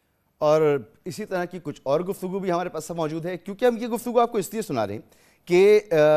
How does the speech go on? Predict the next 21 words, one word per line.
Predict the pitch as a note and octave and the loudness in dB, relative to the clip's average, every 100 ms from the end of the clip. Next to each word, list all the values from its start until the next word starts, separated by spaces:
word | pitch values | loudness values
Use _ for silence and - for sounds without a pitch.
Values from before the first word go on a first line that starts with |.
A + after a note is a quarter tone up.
| D#3 D3+ _ _ _ - | 2 -4 _ _ _ -14
नवाज | C3+ B2+ C#3 F#3 | -6 -2 2 2
शरीफ | - D#3+ G3 G#3+ | 0 -6 -6 -6
साहब | F3 F3+ F#3 | -2 -2 -4
के | G3+ | -12
चौथी | E3 D3 F3+ | -6 -6 -6
मरतबा | D#3+ D3+ | -10 -8
वज़ीर | D3 A#2 A#2+ | -10 -8 -8
आज़म | A2 A#2+ G#2+ | -8 -8 -12
बनने | G#2+ C3 | -12 -12
पर | B2+ D3 _ _ _ | -12 -14 _ _ _
पीपल्स | G3 G#3 A3 | -10 -6 -6
पार्टी | E3 F3 G3 | -2 -4 -2
को | - | -8
शदीद | - D3 C3+ F#3+ - | -6 -8 -8 -10 -10
तहफ़्फ़ुज़ात | G2+ G2+ G#2 G2+ F#2 - | -14 -12 -10 -10 -10 -14
थे। | |
क्या | - - G#3 | -14 -2 -2
पीपल्स | G3+ E3+ E3 | -2 -8 -10
पार्टी | - C#3 D#3 F3 _ _ _ _ | -4 -6 -6 -16 _ _ _ _
इस | A3+ G3 | -6 -2
दफ़ा | G3 D#3+ E3 | -2 -2 -6